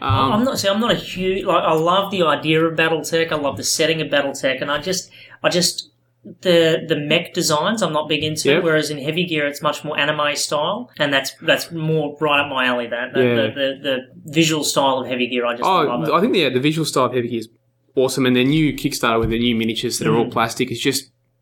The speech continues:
Speaker 2: brilliant, which I think is one problem that on the other side with Battletech is that they've, they've always stuck with metal generally,
Speaker 1: Mm.
Speaker 2: and it makes it really, metal's not easy to work with. It's a bit harder to, to model.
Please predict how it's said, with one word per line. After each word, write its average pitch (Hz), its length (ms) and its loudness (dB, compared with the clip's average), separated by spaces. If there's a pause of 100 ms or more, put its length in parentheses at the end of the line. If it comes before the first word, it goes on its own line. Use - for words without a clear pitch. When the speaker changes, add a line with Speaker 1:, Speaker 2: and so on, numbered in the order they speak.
(140)
Speaker 2:
brilliant, 117 280 2
which 117 260 0 (220)
I 127 60 4
think 131 100 4
is 127 80 2
one 147 160 2
problem 123 300 2
that 110 220 -4 (300)
on 117 120 2
the 113 80 0
other 139 100 2
side 123 240 0
with 110 160 -6
Battletech 127 400 0
is 110 120 -6
that 117 100 -14
they've, 117 180 -6 (300)
they've 120 120 0
always 123 260 0
stuck 113 200 -2
with 117 140 -12
metal 131 300 -2 (120)
generally, 147 460 0
Speaker 1:
Mm. 143 80 2
Speaker 2:
and 123 100 0
it - 260 -10
makes 143 280 0
it 139 80 -10
really, 143 400 2
metal's 160 320 -2
not - 160 -6
easy 117 240 -4
to 107 100 -2
work 110 300 -2
with. 117 180 0
It's - 360 -14
a - 20 -20
bit 156 120 6
harder 131 520 0
to, 131 320 -2 (160)
to 156 100 -6
model. 147 340 2